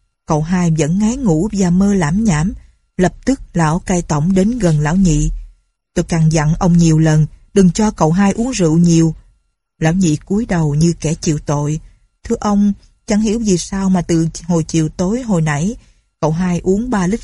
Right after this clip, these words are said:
rượu đế không ăn cơm." "Trời đất!"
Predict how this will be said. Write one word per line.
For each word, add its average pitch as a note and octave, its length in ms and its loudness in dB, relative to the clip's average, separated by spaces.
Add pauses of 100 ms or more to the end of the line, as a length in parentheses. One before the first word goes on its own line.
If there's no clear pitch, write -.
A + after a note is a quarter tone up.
rượu D#3 200 0
đế F#3 360 0
không F#3+ 180 -2
ăn F3 240 0
cơm." F3+ 300 0 (540)
"Trời D#3 280 2
đất!" G#3+ 220 0